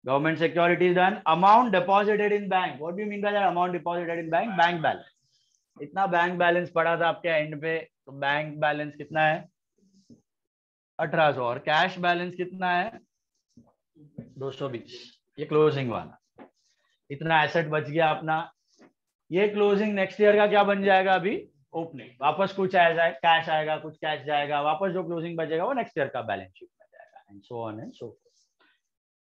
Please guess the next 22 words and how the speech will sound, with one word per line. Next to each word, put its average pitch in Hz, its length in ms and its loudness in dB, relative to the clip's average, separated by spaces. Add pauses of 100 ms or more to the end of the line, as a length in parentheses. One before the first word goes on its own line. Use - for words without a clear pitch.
(480)
Cash 208 340 6
on 240 80 6
hand 240 180 6
opening 214 340 4
balance 214 320 4
is 220 160 2
nil, 202 220 -2
indicates 180 560 -2
this 170 140 -4
is 175 120 -6
the 233 140 0
first 190 380 0
year, 117 240 -8
right? 170 300 -4 (380)
Donations 208 580 2
क्या 226 220 6
करने 214 220 0
को 214 120 0
बोला 190 240 2
है 185 80 4
अपने 180 180 -4
को? 185 120 -2